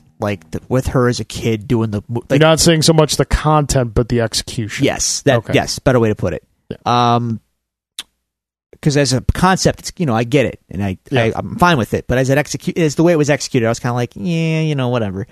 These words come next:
Speaker 2: It's kinda
Speaker 1: And
Speaker 2: like we
Speaker 1: then
Speaker 2: saw the same thing in three hundred, but it was a little more, like, believable.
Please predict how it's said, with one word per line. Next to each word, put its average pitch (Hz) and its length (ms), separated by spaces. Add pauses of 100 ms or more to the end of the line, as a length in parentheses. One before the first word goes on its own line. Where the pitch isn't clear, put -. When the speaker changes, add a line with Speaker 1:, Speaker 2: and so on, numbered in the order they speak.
(180)
Speaker 2:
It's 160 120
kinda 180 220
Speaker 1:
And - 80
Speaker 2:
like 220 100
we 214 60
Speaker 1:
then 208 100
Speaker 2:
saw 180 220
the 165 100
same 165 300
thing 160 140
in 143 120
three 151 420
hundred, 151 640 (160)
but 127 80
it - 0
was 127 100
a 131 60
little 143 160
more, 135 320
like, 113 240 (240)
believable. 131 880